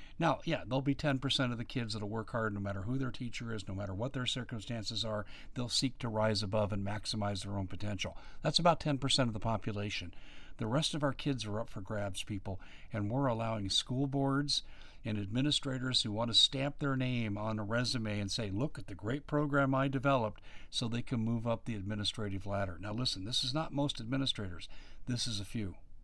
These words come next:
And some of them, because of groupthink, are feeling pressured into doing this because everybody else is doing it. And if you're competing for kids, and kids know, "If I go to school A, I gotta really work for what I do, or I can go to school B and I can be a slug in classes I don't like and I'm still gonna get a D,"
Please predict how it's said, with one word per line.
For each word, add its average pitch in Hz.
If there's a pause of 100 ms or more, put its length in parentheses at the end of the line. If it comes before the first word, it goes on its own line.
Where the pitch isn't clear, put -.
(600)
And 107
some 147
of 131
them, 110
because 113
of 101
groupthink, 127
are 104
feeling 113
pressured 117
into 104
doing 123
this 107
because 139
everybody 170
else 214
is -
doing 107
it. 85 (420)
And 120
if 104
you're 131
competing 190
for 131
kids, 143 (320)
and 117
kids 160
know, 160
"If 139
I 147
go 156
to 139
school 135
A, 156
I 120
gotta 139
really 123
work 120
for 127
what 120
I 117
do, 139 (300)
or 160
I 202
can 214
go 196
to 165
school 165
B 156
and 131
I 135
can 139
be 123
a 113
slug 139
in 101
classes 120
I 117
don't 117
like 135
and 131
I'm 101
still 123
gonna 117
get 113
a 110
D," 139